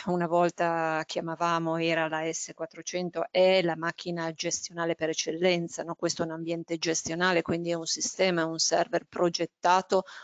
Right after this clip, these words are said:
per le applicazioni, progettato perché le aziende possano gestire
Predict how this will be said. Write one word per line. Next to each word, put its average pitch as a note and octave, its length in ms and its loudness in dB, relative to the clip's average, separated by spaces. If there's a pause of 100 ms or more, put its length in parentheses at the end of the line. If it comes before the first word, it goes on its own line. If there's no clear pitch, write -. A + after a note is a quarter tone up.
(140)
per E3+ 300 4
le E3+ 300 2
applicazioni, E3 760 -2
progettato E3 540 -2
perché E3 320 -6
le E3 100 -4
aziende F3 440 -4
possano E3 340 -4
gestire E3 560 0